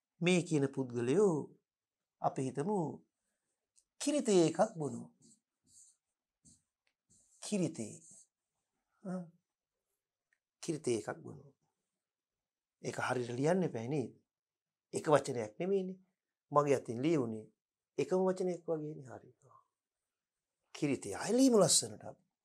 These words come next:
ඔන්න ඔය වගේ පුංචි සරල උදාහරණත් එක්ක යන්න. දැන් මේ කිරිතේ උදේ බෙට්ටි එක. මේ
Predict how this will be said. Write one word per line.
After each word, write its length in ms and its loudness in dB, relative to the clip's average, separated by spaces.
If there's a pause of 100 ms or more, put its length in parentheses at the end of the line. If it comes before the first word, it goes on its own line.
(4000)
ඔන්න 240 0
ඔය 120 0
වගේ 320 0
පුංචි 520 -8 (720)
සරල 400 0
උදාහරණත් 640 -2
එක්ක 180 -12
යන්න. 360 -8 (1600)
දැන් 140 4
මේ 260 2
කිරිතේ 500 2
උදේ 260 4
බෙට්ටි 500 6
එක. 180 8 (2250)
මේ 240 2